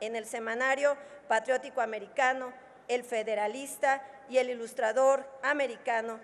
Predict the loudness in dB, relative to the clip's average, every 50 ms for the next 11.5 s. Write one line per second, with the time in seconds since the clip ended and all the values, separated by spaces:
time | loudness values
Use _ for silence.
0 | -18 -20 -20 -6 -2 -2 -2 2 2 4 6 6 6 4 4 -2 -2 4 4 4
1 | 4 4 2 -2 -6 -12 -18 -18 -12 -8 0 2 2 2 4 2 2 2 4 2
2 | 2 2 0 0 0 0 0 2 -2 -4 -2 0 0 0 0 0 -2 -6 -8 -4
3 | -2 0 0 0 0 -2 -4 -6 -8 -10 -8 -8 -10 -12 -10 0 0 0 0 0
4 | -2 -6 -6 -6 -10 -16 -20 -20 -20 -20 -20 -20 -20 -20 -20 -20 -18 -8 2 4
5 | 6 6 6 2 -2 -4 -4 -4 -2 -2 -2 0 2 4 4 4 4 2 0 4
6 | 4 4 4 4 2 0 -2 -6 -10 -16 -20 -10 2 2 4 4 4 2 2 2
7 | 0 2 2 2 2 2 0 -4 -4 -6 -6 -6 -6 -8 -6 -4 -6 -6 -6 -6
8 | -10 -12 -14 -14 -14 -14 -18 -20 -20 -20 -20 -20 -20 -20 -20 -20 -20 -12 2 4
9 | 4 4 6 4 4 4 4 4 4 2 2 2 0 0 2 2 2 2 2 2
10 | 0 0 0 -2 -2 -2 -2 -4 -2 -2 -2 -2 0 -2 -4 -2 -4 -4 -6 -6
11 | -10 -12 -12 -12 -4 -2 -2 -2 -2